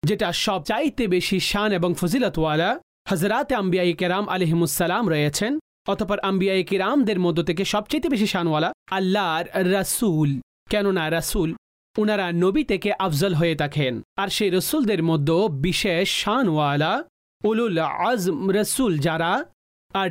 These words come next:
তাদের মধ্যেও শানওয়ালা হযরতে ইব্রাহিম আলাইহিস সালাম,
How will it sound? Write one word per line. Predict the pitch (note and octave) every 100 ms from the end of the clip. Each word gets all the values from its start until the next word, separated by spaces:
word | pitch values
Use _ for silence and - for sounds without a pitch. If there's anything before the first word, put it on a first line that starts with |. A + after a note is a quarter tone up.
| D3
তাদের | G#3 C4 C4+ F3+
মধ্যেও | D#3+ C3+ F#3+
শানওয়ালা | A#3+ - G#3+ B3+ D#3+ D3+ F3 C4+ _ -
হযরতে | F#3+ G#3 G#3 G3+ F#3+
ইব্রাহিম | G3+ E3 F#3+ E3 F#3 B3+ C4 F#3
আলাইহিস | F#3 F#3 F3 E3+
সালাম, | - E3+ E3+ D3+